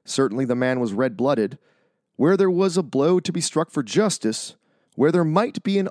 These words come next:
opportunity to serve humanity, to alleviate human suffering and pain, this able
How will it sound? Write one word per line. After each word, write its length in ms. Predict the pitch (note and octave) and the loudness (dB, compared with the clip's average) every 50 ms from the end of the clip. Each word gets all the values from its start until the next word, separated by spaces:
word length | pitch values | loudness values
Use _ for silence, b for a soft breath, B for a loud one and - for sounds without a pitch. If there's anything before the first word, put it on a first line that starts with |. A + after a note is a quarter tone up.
| - | -2
opportunity 680 | - F3 G3+ - - G3 D#3+ - - F3+ F#3 F3+ F3 F3+ | -2 -2 -2 -2 -2 -4 -2 0 0 0 0 0 -2 -2
to 100 | E3 F3+ | -2 -2
serve 340 | - - - D3 D3 D3 - | -2 0 0 0 -2 -2 -2
humanity, 560 | - C#3+ C3+ C3+ C3 A#2+ A2 F#2+ D#2+ C#2+ - - _ _ _ _ - | -4 -4 -2 -2 -2 -2 -2 -4 -6 -8 -10 -14 _ _ _ _ -2
to 140 | - A#2+ | 0 0
alleviate 580 | A#2 A2+ B2+ F#3+ A3 F#3+ F#3+ G#3 G3+ G3 G3 - | 0 2 2 2 2 2 2 2 2 2 0 0
human 260 | - E3+ E3+ F3 F3 | -2 -2 -2 -2 -2
suffering 460 | D#3 - - C#3+ C#3 - - D3+ D3 | -4 -2 -2 -2 -2 -2 -2 -4 -4
and 100 | D3 C3+ | -4 -4
pain, 320 | - - A2+ F#2+ G2 G#2 A2 | -4 -4 -4 -4 -2 -2 -2
this 160 | B2 B2 - - | -4 -4 -4 0
able 420 | - D#3 F3 F3 A2 F#2+ D2 - | 2 2 2 2 2 -2 -4 -6